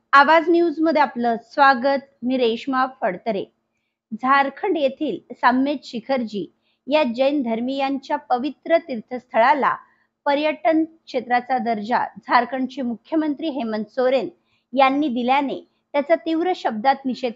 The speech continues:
करण्यासाठी जैन धर्मीयांच्या वतीने संपूर्ण भारत बंदचं आयोजन आज बुधवार दिनांक एकवीस डिसेंबर रोजी करण्यात आलं होतं. त्यानुसार मावळ तालुका जैन महासंघाच्या वतीने संपूर्ण मावळ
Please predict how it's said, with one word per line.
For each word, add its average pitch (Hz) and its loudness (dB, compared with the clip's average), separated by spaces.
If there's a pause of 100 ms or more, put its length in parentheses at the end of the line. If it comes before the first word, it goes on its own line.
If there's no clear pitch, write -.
करण्यासाठी 254 -4 (520)
जैन 320 2
धर्मीयांच्या 262 0
वतीने 220 -4 (440)
संपूर्ण 311 0
भारत 254 -2
बंदचं 262 -2 (120)
आयोजन 226 0 (200)
आज 233 4
बुधवार 247 -2
दिनांक 294 -6 (140)
एकवीस 247 -6
डिसेंबर 320 0
रोजी 330 -4
करण्यात 226 -2
आलं 190 -2
होतं. 190 -6 (380)
त्यानुसार 320 6
मावळ 262 6
तालुका 247 4
जैन 226 0
महासंघाच्या 220 -2
वतीने 208 -2 (540)
संपूर्ण 294 4
मावळ 254 4